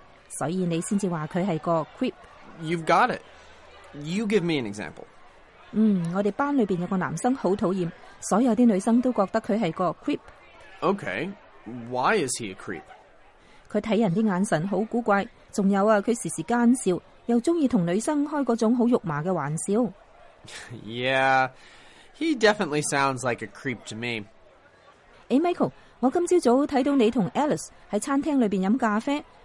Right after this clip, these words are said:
Speaker 1: 你唔係要上堂嘅咩？
Speaker 2: Oh, you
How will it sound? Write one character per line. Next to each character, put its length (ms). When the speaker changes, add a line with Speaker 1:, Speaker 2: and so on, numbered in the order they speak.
Speaker 1:
你 160
唔 40
係 100
要 120
上 260
堂 200
嘅 80
咩？ 140
Speaker 2:
Oh, 720
you 200